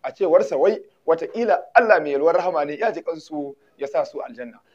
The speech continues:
Har ma wancan malami yake ba da misali da jarabawa. Mutum ne ya ci casa'in da tara ko casa'in da biyar, ba za a ce ya faɗi jarabawa ba.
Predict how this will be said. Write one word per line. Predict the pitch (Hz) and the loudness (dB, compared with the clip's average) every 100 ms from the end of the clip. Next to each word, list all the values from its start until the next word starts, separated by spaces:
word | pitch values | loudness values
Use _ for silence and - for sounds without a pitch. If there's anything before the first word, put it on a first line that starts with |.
| _ | _
Har | - 247 277 | 6 8 12
ma | 269 | 12
wancan | 285 277 262 | 12 10 8
malami | 233 226 208 208 | 8 8 4 2
yake | 202 214 208 | 4 4 6
ba | 190 | 4
da | 190 | 4
misali | 156 147 175 156 | 0 -2 -2 -2
da | 127 | -4
jarabawa. | 160 147 123 117 104 _ _ _ | -2 -2 -4 -8 -14 _ _ _
Mutum | 151 - 269 | -4 0 0
ne | 233 | 2
ya | 214 208 | 2 2
ci | 220 220 _ - | -4 -12 _ -12
casa'in | 170 175 202 | -6 -4 -2
da | 180 | -2
tara | - 185 170 - _ _ | 0 2 2 -2 _ _
ko | 180 | 0
casa'in | 196 190 196 180 | 0 0 -4 -4
da | 165 | -4
biyar, | 131 143 175 - _ _ _ | -2 0 0 -4 _ _ _
ba | 170 | 2
za | 240 | 4
a | - | 4
ce | - 196 | 2 2
ya | 156 | 2
faɗi | 160 160 135 | 2 -6 -6
jarabawa | 123 110 110 | -8 -8 -18
ba. | - | -20